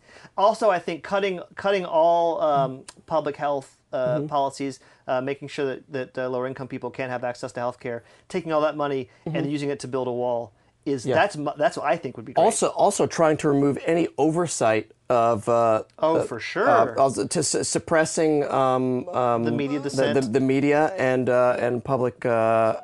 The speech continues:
Speaker 2: uh, displays
Speaker 1: Goes
Speaker 2: of, uh,
Speaker 1: without saying that that would be great.
Speaker 2: Yeah. Oh, yeah.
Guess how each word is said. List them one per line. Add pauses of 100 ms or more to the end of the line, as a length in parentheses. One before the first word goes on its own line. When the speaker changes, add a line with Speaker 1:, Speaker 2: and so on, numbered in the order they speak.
Speaker 2:
uh,
displays
Speaker 1:
Goes
Speaker 2:
of,
uh,
Speaker 1:
without
saying
that
that
would
be
great. (160)
Speaker 2:
Yeah. (340)
Oh,
yeah.